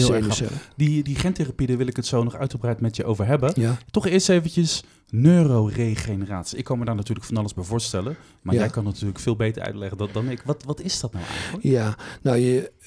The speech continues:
Speaker 2: moet je, je moet het zo zien dat het zenuwstelsel op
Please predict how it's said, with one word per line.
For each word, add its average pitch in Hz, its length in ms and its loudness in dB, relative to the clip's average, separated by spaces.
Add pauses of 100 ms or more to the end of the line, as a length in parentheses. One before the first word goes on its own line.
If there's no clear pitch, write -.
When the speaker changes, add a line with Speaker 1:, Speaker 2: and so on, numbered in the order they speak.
(160)
Speaker 2:
moet 147 360 2
je, 143 240 0
je 139 80 4
moet 151 120 6
het 139 100 4
zo 175 220 6
zien 165 220 4
dat 135 160 0
het 135 140 -2
zenuwstelsel 156 1120 2
op - 340 -2